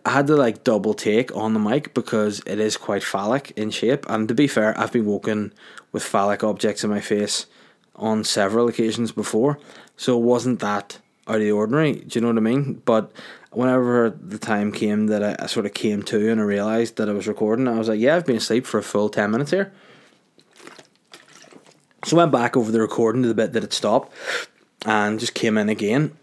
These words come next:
and you can actually hear that spike. So again, there's some, once again, I say behind the candelabra, it's behind the curtain, it's breaking the fourth wall.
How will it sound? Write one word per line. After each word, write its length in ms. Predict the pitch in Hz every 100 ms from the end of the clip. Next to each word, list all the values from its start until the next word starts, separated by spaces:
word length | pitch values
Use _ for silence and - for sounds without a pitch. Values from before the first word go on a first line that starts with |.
| _
and 140 | 113 120
you 60 |
can 120 | 107 113
actually 260 | 107 113
hear 160 | 107 104
that 160 | 107
spike. 360 | - 113 139 151
So 340 | - 127 123
again, 720 | 120 113 123 131 127 113 104 117
there's 260 | 123 127
some, 420 | - 113 107 107 101
once 220 | 113 -
again, 380 | 107 101 113 117
I 160 | 98
say 220 | 104 127
behind 300 | 123 107 110
the 40 | 110
candelabra, 640 | - 107 104 101 104 113
it's 120 | 123
behind 280 | - 110 113
the 60 | 117
curtain, 400 | - 110 113 127
it's 100 | -
breaking 360 | - 110 110
the 60 | 107
fourth 400 | - 113 110 -
wall. 400 | 107 110 127 131